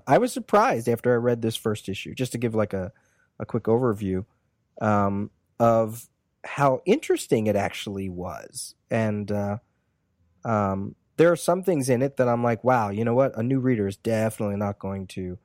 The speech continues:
understand that. Nope, they're not gonna know that." Um, but you have this interesting switch between some, some characteris-, character stuff, some character interplay.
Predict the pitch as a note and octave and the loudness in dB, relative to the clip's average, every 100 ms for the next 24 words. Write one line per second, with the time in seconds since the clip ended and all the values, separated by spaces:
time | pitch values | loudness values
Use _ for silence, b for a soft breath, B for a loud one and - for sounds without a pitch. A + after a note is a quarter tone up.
0 | _ _ _ - G2 G2 - G2 A2 E3 | _ _ _ -8 -6 -6 -6 -4 0 2
1 | E3+ E3 - C#3 D3+ D3+ A2 G#2 G2+ F#2 | 2 0 -2 0 2 0 -4 -4 -4 -6
2 | F2 F2 F2 A2+ B2+ B2 _ b b b | -8 -8 -2 0 0 -2 _ b b b
3 | _ B2 A#2 A2+ G#2+ A2+ - - C3 C3 | _ 0 2 2 0 -6 -10 2 2 2
4 | _ - C3 D3+ D3 D3+ C3 - C#3+ D3 | _ -2 0 2 2 2 -2 -4 -6 -4
5 | - C3 A2+ - C3 C#3 - - A2+ - | -4 -4 -4 -6 0 0 -2 -10 -10 -8
6 | A#2+ A#2 A2+ A2 A2 A2+ _ _ _ _ | -4 -2 0 0 -2 -6 _ _ _ _
7 | _ _ - - - C3 B2+ A#2+ A#2+ - | _ _ -14 -10 -2 -2 0 -2 -6 -8
8 | - D#3+ E3+ F3+ - D#3+ D3+ - F3 D#3 | 0 2 2 -2 0 2 2 0 0 0
9 | D#3+ - - - D#3 D3+ - F3 E3+ - | 0 -6 -12 0 2 2 0 -6 -4 -2
10 | F#3+ G3+ - D#3 D3 C#3+ - C#3+ C3+ B2+ | -2 -2 -6 -4 -4 -4 -4 -2 -2 -4
11 | - B2 C#3 D3 - E3 F3 | -4 -4 -4 -4 -4 -2 -2